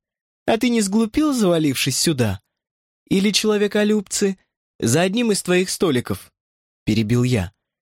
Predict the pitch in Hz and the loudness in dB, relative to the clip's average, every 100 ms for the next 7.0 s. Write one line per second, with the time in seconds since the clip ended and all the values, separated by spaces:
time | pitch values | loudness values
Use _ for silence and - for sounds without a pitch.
0 | _ - 180 240 240 214 170 170 214 196 | _ -2 0 0 0 0 0 -2 0 0
1 | 143 127 165 165 139 143 127 131 139 147 | 2 2 0 0 0 0 0 0 0 0
2 | - - 110 98 90 90 _ _ _ _ | 0 0 0 -2 -2 -4 _ _ _ _
3 | - 127 170 - - 226 247 135 - _ | -4 0 0 -2 -4 -2 0 -4 -10 _
4 | _ - 127 120 - 127 131 120 123 131 | _ -4 -2 0 0 0 0 0 -2 0
5 | 131 - 226 - - 107 113 110 110 110 | -2 0 -2 -2 -2 0 0 0 -2 -2
6 | - 165 175 135 101 98 95 - 90 - | -2 0 0 0 0 -2 -2 -6 -8 -10